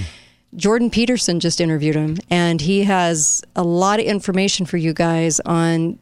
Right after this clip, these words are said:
you better be prepared for some of the stuff they're planning. So please go to prepare with kate dot com.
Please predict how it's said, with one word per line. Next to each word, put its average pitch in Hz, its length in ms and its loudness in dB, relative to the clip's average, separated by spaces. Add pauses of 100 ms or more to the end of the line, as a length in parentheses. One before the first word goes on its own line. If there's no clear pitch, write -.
(160)
you 175 200 0
better 190 320 0
be 196 160 0
prepared 170 580 0 (140)
for 156 360 -2 (600)
some 190 200 2
of 180 60 2
the 170 80 2
stuff - 300 -2
they're 165 100 2
planning. 165 560 -2 (760)
So 180 200 0
please 220 260 0
go 196 140 2
to 180 80 0
prepare 185 340 0
with 175 160 0
kate 180 220 0
dot 160 180 0
com. 156 460 -2